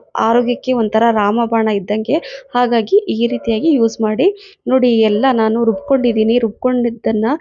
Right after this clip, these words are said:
ಒಂದು, ನಾನು ಒಂದು ಬಟ್ಲಲ್ಲಿ ಅಂದ್ರೆ ಒಂದು ಬಾಕ್ಸಲ್ಲಿ ನಾನು ತೆಗೆದಿಡ್ತಾ ಇದ್ದೀನಿ. ಈ ರೀತಿ ಏರ್‌ಟೈಟ್ ಬಾಕ್ಸಲ್ಲಿ ನೀವು ಹಾಕಿಟ್ಬಿಟ್ರೆ ನಿಮ್ಗೆ ಯಾವಾಗ ಬೇಕೋ ಆವಾಗ ನೀವು ಯೂಸ್ ಮಾಡ್ಬೋದು.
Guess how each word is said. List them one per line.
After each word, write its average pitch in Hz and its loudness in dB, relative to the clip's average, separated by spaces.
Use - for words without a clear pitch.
ಒಂದು, 240 4
ನಾನು 220 2
ಒಂದು 220 0
ಬಟ್ಲಲ್ಲಿ 220 -2
ಅಂದ್ರೆ 226 0
ಒಂದು 226 0
ಬಾಕ್ಸಲ್ಲಿ 208 -2
ನಾನು 220 0
ತೆಗೆದಿಡ್ತಾ 220 -2
ಇದ್ದೀನಿ. 214 0
ಈ 285 4
ರೀತಿ 277 0
ಏರ್‌ಟೈಟ್ 226 0
ಬಾಕ್ಸಲ್ಲಿ 226 -2
ನೀವು 226 -2
ಹಾಕಿಟ್ಬಿಟ್ರೆ 220 -2
ನಿಮ್ಗೆ 247 2
ಯಾವಾಗ 220 2
ಬೇಕೋ 240 -2
ಆವಾಗ 214 -2
ನೀವು 233 -2
ಯೂಸ್ 247 -2
ಮಾಡ್ಬೋದು. 190 0